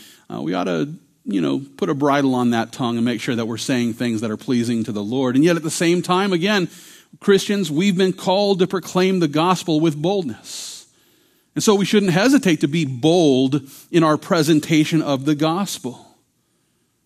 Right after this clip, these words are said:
As we consider this, this, uh, concept of boldness, it'll help you to know that the Greek word rendered boldness there in verse two,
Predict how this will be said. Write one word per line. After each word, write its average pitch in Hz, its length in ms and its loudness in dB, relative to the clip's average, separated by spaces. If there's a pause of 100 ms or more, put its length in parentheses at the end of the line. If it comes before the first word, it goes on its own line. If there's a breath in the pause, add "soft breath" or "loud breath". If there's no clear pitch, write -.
(160)
As 170 160 2
we 175 100 0
consider 180 460 2
this, - 520 -2
this, 151 280 2
uh, 131 260 0
concept 180 680 0
of 143 320 0
boldness, 139 680 0
it'll 147 160 0
help 180 160 0
you 160 80 0
to 139 100 2
know 156 220 4
that 143 140 0
the 127 80 -4
Greek 156 320 -2
word 160 420 2
rendered 156 340 0
boldness 143 460 0
there 151 140 2
in 143 80 2
verse 143 180 0
two, 175 380 2